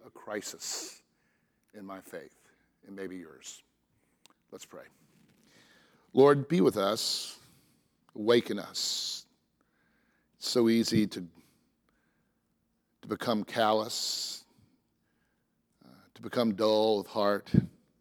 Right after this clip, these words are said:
yea, even cynical. Speak life and truth and clarity and purity into us, Lord. Let us see the kingdom of God as you see it,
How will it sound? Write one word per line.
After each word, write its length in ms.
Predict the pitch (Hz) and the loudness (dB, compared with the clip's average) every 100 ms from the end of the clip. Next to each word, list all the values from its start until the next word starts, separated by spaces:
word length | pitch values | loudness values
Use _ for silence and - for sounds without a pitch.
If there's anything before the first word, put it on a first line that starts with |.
| _ _ _ _ _ _ _ _ _ _ _ _ - | _ _ _ _ _ _ _ _ _ _ _ _ 0
yea, 140 | 101 | 2
even 260 | 101 95 95 | 2 0 -4
cynical. 540 | - 101 95 95 90 _ _ _ _ _ _ _ _ _ _ _ _ _ _ _ _ _ _ _ _ _ - | -4 -4 -4 -6 -8 _ _ _ _ _ _ _ _ _ _ _ _ _ _ _ _ _ _ _ _ _ -14
Speak 600 | - - - 113 90 - 101 - | -8 -8 -6 -8 -8 2 2 2
life 600 | 95 95 90 - - - _ _ _ _ _ - | -4 -4 -6 -10 -16 -18 _ _ _ _ _ -20
and 120 | 101 | -16
truth 560 | - - 117 104 - - _ _ _ _ _ _ - | -10 -2 -2 -2 -8 -20 _ _ _ _ _ _ -20
and 120 | 214 | -16
clarity 600 | - - 113 98 95 101 | -14 -8 -6 -6 -10 -16
and 140 | 95 - | -16 -14
purity 680 | - 123 110 90 95 90 - | -2 2 2 -2 -14 -16 -18
into 260 | 104 95 | -18 -14
us, 180 | 95 - | -12 -10
Lord. 300 | 104 98 98 92 _ _ _ _ _ _ _ _ | -6 -4 -4 -6 _ _ _ _ _ _ _ _
Let 220 | 110 147 | -6 -4
us 120 | - | -2
see 680 | - - 143 139 127 107 92 - - | -2 0 4 6 6 2 -4 -14 -16
the 80 | 104 | -14
kingdom 380 | - 131 110 | -4 -4 -4
of 120 | 98 - | -8 -8
God 440 | 110 101 92 92 | -4 -4 -4 -8
as 200 | 95 92 | -12 -4
you 120 | 151 | -2
see 240 | 139 - 107 | -2 -2 -4
it, 260 | 87 - | -6 -16